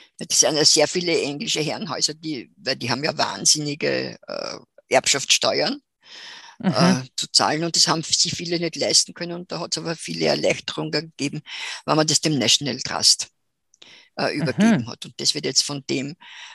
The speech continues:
Speaker 1: äh, verwaltet und ist eines der meistbesuchten Herrenhäuser, zumindest in
Speaker 2: Ist es
Speaker 1: Süddeutschland.
Speaker 2: schön? Warst du schon mal dort?
Speaker 1: Nein,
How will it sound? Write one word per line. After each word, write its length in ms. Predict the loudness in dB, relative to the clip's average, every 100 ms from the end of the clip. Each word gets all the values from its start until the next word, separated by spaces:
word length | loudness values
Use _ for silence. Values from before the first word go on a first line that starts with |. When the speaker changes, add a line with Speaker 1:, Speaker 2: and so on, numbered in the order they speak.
| -10
Speaker 1:
äh, 80 | 0
verwaltet 680 | 2 6 6 6 6 4
und 200 | 2 2
ist 160 | 4 4
eines 300 | 4 2 2
der 100 | 0
meistbesuchten 720 | 0 2 2 2 0 -2 -12
Herrenhäuser, 720 | -12 -10 -12 -10 -4 -4 -4 -18 _ _ _ _ _ -8
zumindest 440 | -4 -4 -4 -2
in 40 | 0
Speaker 2:
Ist 80 |
es 160 | 0 2
Speaker 1:
Süddeutschland. 340 | 4 6 6
Speaker 2:
schön? 500 | 6 6 6 6 2 -4 _ _ _ _ -2
Warst 200 | -2 0
du 40 |
schon 100 | 0
mal 60 | 4
dort? 360 | 6 4 2 -14 _ _ _ _ _ _ _
Speaker 1:
Nein, 240 | 4 4